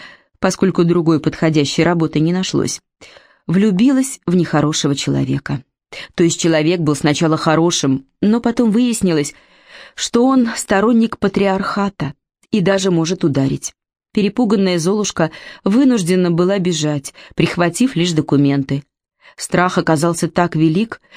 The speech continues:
что она пока не готова возвращаться ни в свою квартиру, ни к маме, ни на работу. Утаила она лишь то, что была не просто агентом,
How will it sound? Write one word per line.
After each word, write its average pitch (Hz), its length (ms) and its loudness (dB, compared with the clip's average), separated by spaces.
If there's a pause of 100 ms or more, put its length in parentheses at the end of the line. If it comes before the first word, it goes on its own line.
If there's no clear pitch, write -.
(120)
что - 260 -2
она 190 220 0
пока 185 320 0
не 170 160 2
готова 190 420 0
возвращаться 165 680 0
ни 160 100 2
в 151 60 -4
свою 170 320 0
квартиру, 190 500 0
ни 165 120 0
к - 120 -8
маме, 202 300 2
ни 170 120 2
на 180 100 0
работу. 151 560 -4 (1080)
Утаила 233 540 2
она 196 220 0
лишь 170 260 -2
то, 262 260 2
что 170 300 0
была 190 460 0 (220)
не 196 180 0
просто 269 460 -2
агентом, 151 680 -4